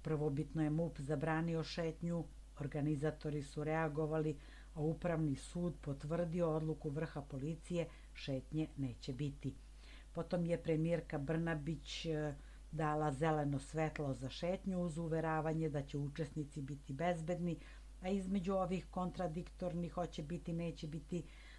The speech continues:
em, situacija zabeleženo je pismo protesta inostranih ambasadora zbog dovođenja šetnje u pitanje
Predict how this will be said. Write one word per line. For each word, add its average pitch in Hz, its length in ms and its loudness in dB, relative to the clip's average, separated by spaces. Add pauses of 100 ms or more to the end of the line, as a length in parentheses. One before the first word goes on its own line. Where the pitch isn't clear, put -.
(140)
em, 139 400 0 (800)
situacija 170 760 0
zabeleženo 160 760 2
je 143 140 -2
pismo 165 440 0 (360)
protesta 170 580 0
inostranih 156 800 2
ambasadora 160 840 0
zbog 139 320 -2
dovođenja 156 580 2
šetnje 151 380 -2
u 139 40 -2
pitanje 180 480 0